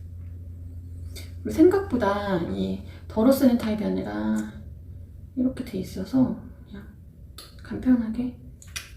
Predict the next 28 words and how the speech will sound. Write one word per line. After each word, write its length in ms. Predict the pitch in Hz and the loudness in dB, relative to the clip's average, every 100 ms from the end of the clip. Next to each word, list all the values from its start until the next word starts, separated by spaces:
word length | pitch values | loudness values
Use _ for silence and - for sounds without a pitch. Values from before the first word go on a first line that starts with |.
| - | -10
바를 240 | 220 214 | -8 -8
수 160 | - 190 | -8 -8
있는 200 | 190 - | -8 -10
것 80 | - | -18
같아요. 340 | - - - - - - | -20 -16 -16 -16 -18 -16
그래서 320 | - 214 220 - - - - | -12 -10 -10 -10 -14 -16 -6
이렇게 400 | 196 214 220 - | -2 -2 -4 -4
하면 180 | 208 190 | -4 -4
베이스 360 | - 190 - - | -6 -8 -8 4
끝났습니다. 680 | 254 240 - - - - - - - - - - | 6 6 4 -8 -12 -16 -18 -18 -18 -16 -14 -6
베이스 400 | 208 - - - | -6 -4 -6 -8
끝. 100 | - - - - - | -10 -10 -14 -12 -10
아, 120 | - - | -10 -2
그리고 680 | 247 240 269 240 - - - 269 | 2 4 6 6 4 -2 0 10
오늘 340 | 247 254 254 | 12 12 10
같은 240 | 240 - | 6 -2
경우는 440 | 208 196 214 240 - | -2 -2 2 2 2
좀 420 | 254 240 226 - 220 | 2 2 0 -4 0
야외 240 | 208 277 | 6 8
활동을 400 | 302 294 269 247 | 8 6 8 8
많이 220 | 196 190 | 8 2
할 160 | 202 202 | 0 -2
거라서요. 680 | 196 196 - 214 269 285 - - - - - | 0 0 0 2 4 4 2 -6 -10 -10 0
야외 220 | 233 247 | 4 8
활동을 400 | 262 262 262 247 220 | 8 6 6 6 4
많이 240 | 196 208 | 2 0
할 140 | 202 190 | -4 -4
때는 540 | 196 196 208 208 - | -4 -4 -4 -6 -6